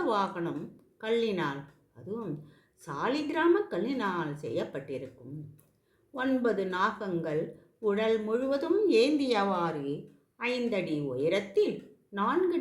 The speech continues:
டன் எடையுடன் கூடிய கல்லாலான கருட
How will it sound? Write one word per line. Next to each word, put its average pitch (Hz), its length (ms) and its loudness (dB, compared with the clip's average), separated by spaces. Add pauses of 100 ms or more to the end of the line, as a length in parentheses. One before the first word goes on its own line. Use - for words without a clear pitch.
டன் 196 240 0 (180)
எடையுடன் 214 540 0 (120)
கூடிய 294 320 -2 (560)
கல்லாலான 180 760 -2 (680)
கருட 226 240 0